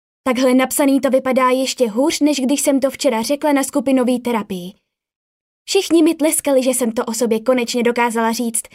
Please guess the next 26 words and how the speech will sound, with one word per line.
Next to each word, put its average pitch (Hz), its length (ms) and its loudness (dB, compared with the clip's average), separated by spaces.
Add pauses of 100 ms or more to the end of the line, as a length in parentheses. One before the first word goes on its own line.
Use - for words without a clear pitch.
(360)
ale 269 160 4
já 226 140 2
to 240 100 -4
řekla 226 240 -2
stejně 226 400 0
jenom 202 220 -4
proto, 220 320 -2
aby 202 160 -2
mi 208 100 -2
dali 202 220 -6
pokoj. 190 420 -12 (960)
Doktor 339 360 0
prohlásil, 294 600 2
že 247 140 2
to 240 100 0
je 233 80 2
můj 226 200 0
první 247 320 0
velký 240 320 -4
krok 254 220 -2 (500)
a 277 100 -2
tím 294 260 2
druhým 311 380 4
prý 277 180 2
bude 247 220 2
to, 302 120 -4